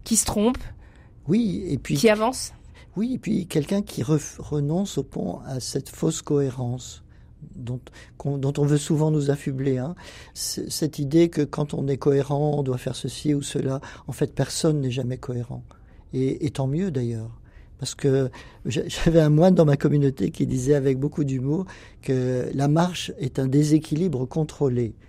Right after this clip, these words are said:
Speaker 2: C'est-à-dire que quand on marche, on est forcément en déséquilibre permanent. Sinon, on n'avance pas. Et il disait que les gens équilibrés restent sur place et n'avancent pas. <laughs> C'est tout à fait ça.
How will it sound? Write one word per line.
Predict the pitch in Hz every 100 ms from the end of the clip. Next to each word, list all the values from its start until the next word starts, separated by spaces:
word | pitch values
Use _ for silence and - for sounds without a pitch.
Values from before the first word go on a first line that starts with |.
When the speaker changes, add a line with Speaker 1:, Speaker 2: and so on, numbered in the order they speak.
| - -
Speaker 2:
C'est-à-dire | - 131 120 147
que | 127
quand | 110 127 -
on | 123
marche, | 120 147 190 - 180
on | 131 131
est | 127
forcément | 143 - 127 165
en | 160
déséquilibre | 135 139 135 151 180
permanent. | 143 127 139 131 123 -
Sinon, | 135 151
on |
n'avance | 147 120 127 -
pas. | 185 - - - - - - -
Et | 165
il | 139
disait | 131 135 180
que | 139
les |
gens | 135 151
équilibrés | 143 131 123 127
restent | 147 131 -
sur | 139
place | 117 160 -
et |
n'avancent | 120 120 123 -
pas. | - -
<laughs> | - 466 453 453 403 190 -
C'est | - 190
tout | 226 208
à | 180
fait | 156
ça. | 135